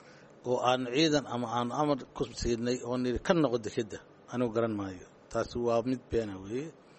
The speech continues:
Waxaanuna ka war helay anagu sida iyadaba de-, bahasho caariday, laakiin amar baanu siinay in dekedda la soo geliyo. Waxyaabaha qaarkood runtii oo u baahan in laga, la iska ilaaliyo waxa weeye, annaga mar kastaba gaadiidka baxaan xil baa naga saaran.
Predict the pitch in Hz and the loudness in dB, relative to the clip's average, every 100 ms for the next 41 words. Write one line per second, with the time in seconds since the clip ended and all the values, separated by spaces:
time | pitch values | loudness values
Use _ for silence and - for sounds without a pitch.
0 | - - - - 170 175 165 156 143 - | -20 -20 -8 2 4 6 4 0 2 4
1 | 147 120 120 120 120 - - 151 135 127 | 4 4 4 4 2 -2 2 6 6 6
2 | 120 110 101 - 117 120 123 - 113 95 | 2 -2 -8 -8 -6 -2 -2 0 -2 -2
3 | 101 104 123 117 117 - 175 151 127 127 | -4 -2 0 0 -2 -2 2 2 4 2
4 | 120 - 135 151 147 139 123 135 120 113 | 0 -2 0 0 -2 -6 -2 -2 0 -4
5 | - - 113 151 147 143 143 151 143 - | -4 -14 -4 0 0 2 2 2 0 -6
6 | - - - - - - 131 135 - 143 | -20 -20 -20 -20 -20 -8 -4 -2 2 4
7 | 160 156 151 - 180 143 - - 139 131 | 4 4 2 6 6 6 0 2 2 2
8 | - 185 - - 147 151 - 131 147 208 | 0 0 -2 -2 0 -2 0 0 2 4
9 | 160 135 117 135 139 - - - - - | 6 6 4 0 0 -4 -18 -20 -20 -2
10 | 170 170 151 156 175 - - - 143 139 | 4 6 8 6 4 0 -18 -6 0 2
11 | - - 147 135 135 127 120 110 90 - | 2 4 6 6 6 4 4 2 0 -8
12 | - - - 160 156 175 165 - 139 120 | -18 -14 -2 2 4 4 0 -2 0 4
13 | 131 127 - 107 - 107 139 120 104 110 | 4 2 -2 -4 -4 -2 0 0 0 -2
14 | - 92 90 | -4 -8 -10